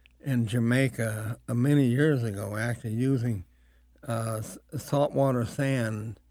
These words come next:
right, right out, right from the beach in making concrete. And it, it really, it was so salty that it made it very, uh, it, it disintegrated. The building was disintegrating virtually.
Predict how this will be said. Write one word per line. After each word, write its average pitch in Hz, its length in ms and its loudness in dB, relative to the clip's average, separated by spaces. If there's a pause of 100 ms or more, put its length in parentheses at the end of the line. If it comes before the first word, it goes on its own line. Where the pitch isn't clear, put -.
(320)
right, 123 320 2
right 127 320 2
out, 123 240 0
right 135 240 0
from 135 300 -2
the 113 80 -2
beach 117 440 0
in 127 400 -4
making 123 400 -2
concrete. 123 600 -4 (500)
And 127 220 2
it, 151 260 0
it 175 300 -2
really, 147 480 2
it 160 40 4
was 151 260 4
so 220 280 4
salty 120 520 0
that 110 200 -4
it 110 120 -10
made 123 280 0
it 117 140 -6
very, 117 500 -4 (580)
uh, 113 320 -6 (160)
it, 127 200 -6
it 135 140 0
disintegrated. 135 680 2
The 110 80 -2
building 127 440 -2
was 113 140 -4
disintegrating 107 1000 -2
virtually. 104 600 -10